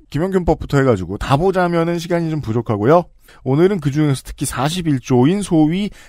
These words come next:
감정노동자 보호 조항 조금 바뀐 것을 조금만 뜯어보겠습니다.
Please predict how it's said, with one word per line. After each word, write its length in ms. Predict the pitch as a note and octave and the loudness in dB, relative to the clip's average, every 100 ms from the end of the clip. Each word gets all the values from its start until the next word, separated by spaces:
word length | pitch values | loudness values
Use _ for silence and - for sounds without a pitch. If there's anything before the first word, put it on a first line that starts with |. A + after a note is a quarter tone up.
| - | -14
감정노동자 840 | - B2 D3+ A3+ A3+ F#3+ F3+ D#3 | -4 0 2 0 0 -2 -2 0
보호 440 | D3 C3 C3 C#3+ C3 | -2 -2 -2 -2 0
조항 800 | B2 A#2 B2 G#2+ F#2 F2 F#2+ F2+ | 0 2 0 -2 -6 -8 -12 -14
조금 280 | - - C3 | -10 -4 -2
바뀐 260 | G#2 B2 | -4 -4
것을 380 | A#2+ F#2 - C3+ | -2 -2 -4 -8
조금만 400 | - - D3+ D3 | -8 -10 -4 -2
뜯어보겠습니다. 880 | C3+ D3 A2 D#2 C#2+ - B1+ C#2+ C#2+ | -2 -4 -6 -10 -12 -16 -16 -16 -16